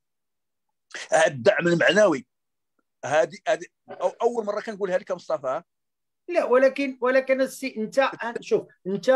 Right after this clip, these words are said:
Speaker 2: هادشي، هادشي، هادشي، اسمح لي، هادشي حنايا عارفينو، دوزنا تجارب،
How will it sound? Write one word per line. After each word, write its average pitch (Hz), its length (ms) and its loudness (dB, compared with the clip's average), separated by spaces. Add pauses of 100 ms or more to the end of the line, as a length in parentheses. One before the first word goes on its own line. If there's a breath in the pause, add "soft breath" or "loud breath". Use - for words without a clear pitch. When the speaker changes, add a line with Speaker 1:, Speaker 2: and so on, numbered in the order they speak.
(200)
Speaker 2:
هادشي، 220 760 -4
هادشي، 208 840 -2
هادشي، 180 760 -4
اسمح - 300 -12
لي، 190 320 -2 (260 soft breath)
هادشي 175 360 -6
حنايا 214 340 0
عارفينو، 208 1700 -2
دوزنا 185 560 -4
تجارب، 190 800 0